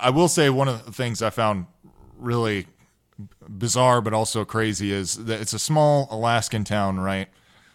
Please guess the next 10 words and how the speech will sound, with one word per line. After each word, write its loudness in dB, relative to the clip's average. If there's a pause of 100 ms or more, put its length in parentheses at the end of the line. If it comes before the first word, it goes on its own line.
(140)
So -2
they 2
go, 2 (220)
they're -2
looking 0
for -2
a -2
place 0
to, -4
so, -2